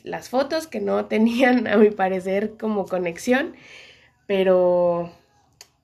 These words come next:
nos dieron un trabajo precioso. La verdad estoy muy feliz, no me canso de ver el video,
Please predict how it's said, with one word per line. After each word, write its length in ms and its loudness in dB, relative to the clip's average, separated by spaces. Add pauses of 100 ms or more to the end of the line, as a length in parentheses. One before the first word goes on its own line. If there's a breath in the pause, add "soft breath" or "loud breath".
(480)
nos 260 2
dieron 300 2
un 140 2
trabajo 380 -2
precioso. 640 -4 (560)
La 180 -2
verdad 300 0
estoy 260 -6
muy 180 -2
feliz, 420 -6
no 160 2
me 240 -2
canso 340 0
de 140 0
ver 140 2
el 100 2
video, 460 0